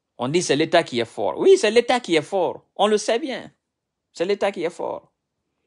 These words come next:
Mais la force aussi de l'État, c'est de créer des conditions idéales pour son propre peuple. Quand on parle, on dit c'est le domaine de l'État. On,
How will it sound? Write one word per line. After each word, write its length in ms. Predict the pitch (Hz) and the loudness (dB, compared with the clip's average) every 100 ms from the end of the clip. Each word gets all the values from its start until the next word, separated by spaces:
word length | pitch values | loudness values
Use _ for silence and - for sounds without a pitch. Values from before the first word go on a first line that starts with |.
| _ _ _ _ _ _ _ _ _ _ _ | _ _ _ _ _ _ _ _ _ _ _
Mais 100 | 208 | 2
la 140 | 240 | 4
force 260 | 226 320 - | 4 2 2
aussi 240 | 185 - | -2 -2
de 120 | 185 143 | -2 0
l'État, 340 | 143 147 180 | 0 0 0
c'est 140 | 170 | 2
de 80 | 165 | -2
créer 340 | 160 196 247 240 | -2 -2 0 0
des 180 | 151 | -2
conditions 540 | 147 185 180 185 - 135 _ _ _ _ _ _ _ _ | -2 -4 -4 -4 -6 -8 _ _ _ _ _ _ _ _
idéales 560 | 262 262 262 262 285 254 | 4 6 6 4 2 0
pour 120 | 165 | -2
son 160 | 147 147 | -2 0
propre 280 | 165 165 120 | 0 -2 -6
peuple. 420 | 127 104 - - _ _ _ _ _ _ _ _ _ _ _ _ _ _ _ _ _ _ _ _ _ _ _ _ _ | -6 -6 -8 -20 _ _ _ _ _ _ _ _ _ _ _ _ _ _ _ _ _ _ _ _ _ _ _ _ _
Quand 200 | 175 185 | 4 4
on 120 | 135 | 2
parle, 340 | 127 156 175 165 | 4 4 4 -2
on 100 | 135 | -6
dit 160 | 123 165 | -2 -2
c'est 120 | 165 | -2
le 100 | 117 | -2
domaine 280 | 113 127 123 | -2 -4 -6
de 80 | 101 | -6
l'État. 360 | 98 98 104 - | -8 -8 -8 2
On, 140 | 208 | 2